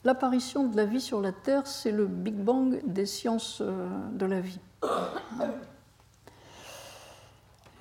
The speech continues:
Euh, où placer cette origine de la vie sur la Terre ?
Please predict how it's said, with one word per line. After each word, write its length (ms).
Euh, 120
où 120
placer 640
cette 300
origine 560
de 160
la 160
vie 180
sur 200
la 120
Terre ? 380